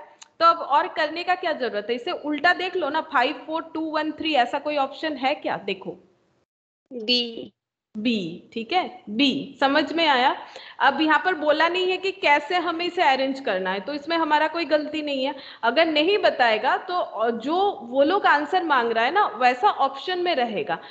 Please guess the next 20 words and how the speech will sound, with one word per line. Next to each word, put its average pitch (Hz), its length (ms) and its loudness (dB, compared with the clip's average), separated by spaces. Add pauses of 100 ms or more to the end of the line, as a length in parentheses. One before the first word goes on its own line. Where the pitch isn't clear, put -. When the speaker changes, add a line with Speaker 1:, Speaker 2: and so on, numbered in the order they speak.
(180)
Speaker 1:
अब 262 180 2
हमारा 294 340 4
ये 320 300 -2
option 349 420 0
available 262 600 0
नहीं 202 240 -4
है 175 120 -6
तो 233 160 -6
हम 240 180 -2
लोग 254 160 -2
इसका 240 240 -2
उल्टा 196 340 0
कर 320 180 0
देंगे, 311 220 -6
फ़ाइव, 240 280 4 (100)
फ़ोर, 208 240 -2
टू, 220 60 -4
वन, 202 340 -2
थ्री, 349 280 0
यानी 220 220 4